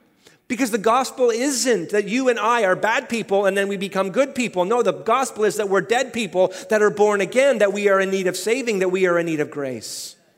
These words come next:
And ultimately, it's not just saving grace that you and I need. It is sanctifying grace. It is grace, that's a big word, that simply says, that transforms us every day to look less like our sinful nature and more and more and more and more, inch by inch and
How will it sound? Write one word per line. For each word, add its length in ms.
And 160
ultimately, 760
it's 160
not 220
just 240
saving 340
grace 300
that 140
you 180
and 100
I 140
need. 260
It 140
is 120
sanctifying 760
grace. 340
It 60
is 100
grace, 380
that's 120
a 60
big 240
word, 200
that 100
simply 300
says, 520
that 140
transforms 720
us 140
every 280
day 200
to 120
look 240
less 540
like 140
our 80
sinful 480
nature 480
and 220
more 420
and 200
more 340
and 180
more 300
and 220
more, 400
inch 320
by 140
inch 340
and 240